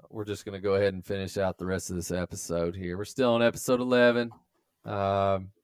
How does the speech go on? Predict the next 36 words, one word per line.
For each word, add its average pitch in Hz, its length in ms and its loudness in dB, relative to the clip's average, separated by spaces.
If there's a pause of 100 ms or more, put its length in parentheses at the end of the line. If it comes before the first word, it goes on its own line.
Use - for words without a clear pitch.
(120)
you 104 120 -10
know, 104 140 -2
we 104 140 2
were 101 80 -4
talking 107 340 0
to 98 120 -4
Drew 110 640 4 (300)
at 107 140 -2
the 104 120 0
end 104 80 -4
of 101 100 0
that 104 300 2
one, 98 300 -2 (540)
uh, 104 380 -20 (260)
but 85 220 -10 (920)
we 90 140 -8
had 98 180 -4
a 90 40 -6
little 90 180 -6
bit 87 140 -6
of 85 80 -12
difficulties. 90 960 -8 (220)
Um, 78 600 -20 (200)
we 107 120 -18
still 123 220 -10
got 110 240 -4
Jacob 113 460 -6
on, 107 460 -8 (540)
Tyler's 95 400 2
on, 95 460 -4 (320)
and 90 100 -14
I'm 87 220 -10
on 87 300 -14
with 90 340 -14
here. 87 360 -20
So, 87 320 -20